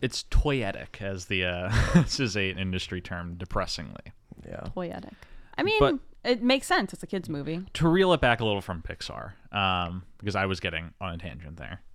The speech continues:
Speaker 2: That's okay.
Speaker 1: Um, Walt, like, John Lasseter, who is now he m-, who must not be <laughs> named, is unfortunately ousted from Pixar and Disney for various allegations. Um, but he takes over Disney Animation Studios and Pixar,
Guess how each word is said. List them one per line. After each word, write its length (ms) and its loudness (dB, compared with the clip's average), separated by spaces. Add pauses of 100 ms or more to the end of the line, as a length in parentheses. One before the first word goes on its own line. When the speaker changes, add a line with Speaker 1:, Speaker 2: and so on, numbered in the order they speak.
(240)
Speaker 2:
That's 160 -6
okay. 100 0
Speaker 1:
Um, 580 4 (720)
Walt, 380 4
like, 260 4
John 260 6
Lasseter, 540 2 (120)
who 180 0
is 180 -4
now 220 2
he 160 -4
m-, 200 -4
who 100 -6
must 200 -6
not 220 -6
be 60 -2
<laughs> 20 0
named, 340 4 (400)
is 100 -10
unfortunately 560 2 (180)
ousted 420 6
from 160 2
Pixar 340 4
and 140 2
Disney 340 0
for 340 -8 (240)
various 280 2
allegations. 560 -10 (500)
Um, 380 2 (200)
but 100 0
he 100 6
takes 260 4
over 240 6
Disney 300 2
Animation 360 0
Studios 300 -4
and 140 -12
Pixar, 480 -8